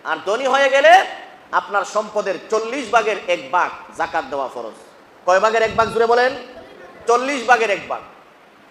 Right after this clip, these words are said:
আর ওই জাকাত দিলে আল্লাহ সম্পদ বৃদ্ধি করবেন, সম্পদকে আল্লাহ পবিত্র করবেন। আল্লাহ ওয়াদা দিচ্ছে,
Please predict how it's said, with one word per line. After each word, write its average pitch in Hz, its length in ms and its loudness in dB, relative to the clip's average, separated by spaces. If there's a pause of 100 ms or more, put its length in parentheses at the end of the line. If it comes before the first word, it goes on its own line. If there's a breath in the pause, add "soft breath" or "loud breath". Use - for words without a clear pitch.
(260)
আর 165 200 2
ওই 233 160 0
জাকাত 233 320 4 (100)
দিলে 240 200 0
আল্লাহ 202 360 2
সম্পদ 202 440 -4
বৃদ্ধি 208 280 -8
করবেন, 294 320 4 (440)
সম্পদকে 196 460 -4
আল্লাহ 185 340 -2
পবিত্র 170 340 -8
করবেন। 123 300 -10 (140)
আল্লাহ 147 240 -2
ওয়াদা 143 260 0
দিচ্ছে, - 280 -14